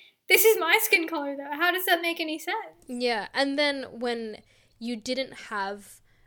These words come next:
Speaker 2: a skin, like, my dumb ass, like, I, when I didn't have a skin color, I'd just make up pink or blue. Like, I didn't really have,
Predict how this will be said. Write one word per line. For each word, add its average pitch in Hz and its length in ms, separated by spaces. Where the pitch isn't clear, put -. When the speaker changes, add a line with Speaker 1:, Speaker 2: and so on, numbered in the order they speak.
Speaker 2:
a 269 60
skin, 233 360
like, 226 200
my 233 200
dumb 226 220
ass, 208 260
like, 220 200
I, 254 120
when 240 220
I 262 120
didn't 254 300
have 349 180
a 403 40
skin 233 280
color, 220 280
I'd 226 220
just - 240
make 240 200
up 302 120
pink 214 240
or 202 100
blue. 180 320
Like, 214 200
I 220 80
didn't 254 180
really 262 220
have, 202 480